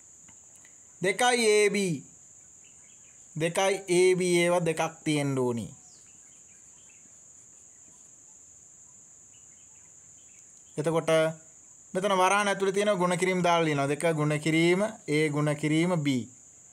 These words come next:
මෙතනත් එහෙමයි. දෙක ගුණ කිරීම A ගුණ කිරීම B.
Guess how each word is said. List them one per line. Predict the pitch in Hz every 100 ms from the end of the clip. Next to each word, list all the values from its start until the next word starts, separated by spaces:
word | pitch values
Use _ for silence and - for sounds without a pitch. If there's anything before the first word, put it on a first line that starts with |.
| - - -
මෙතනත් | 151 156 156 151
එහෙමයි. | 127 123 123
දෙක | 143 170 151
ගුණ | 143 151 151
කිරීම | 160 165 180
A | 185 175 - - - - - - - - 156 175
ගුණ | 156 151 147
කිරීම | 143 139 151
B. | 151